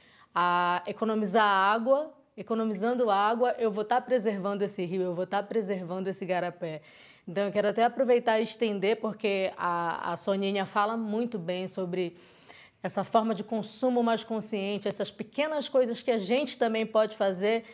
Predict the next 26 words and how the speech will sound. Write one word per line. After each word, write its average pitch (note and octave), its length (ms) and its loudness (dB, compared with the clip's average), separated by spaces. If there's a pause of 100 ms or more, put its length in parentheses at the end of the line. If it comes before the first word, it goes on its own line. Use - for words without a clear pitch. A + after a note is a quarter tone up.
(260)
que A3+ 80 -8
também C4+ 360 4
são D#4+ 180 2
formas C4 300 4
de A#3+ 80 0
a - 20 4
gente A#3+ 200 -2
se - 100 -14
conectar A3 500 0
com G#3+ 100 -6
a G#3 60 -2
floresta. F#3 640 -2 (320)
Já A3+ 220 4
que B3 80 -2
a A#3+ 60 2
gente A#3+ 220 -4
não A#3 140 -2
tá A3+ 140 2
podendo A3 360 -2
sair G#3+ 480 0
tanto A3 560 0 (280)
pra G#3+ 260 4
ir C4+ 180 2
até A#3+ 220 4
a A3 80 2
floresta, G#3+ 640 2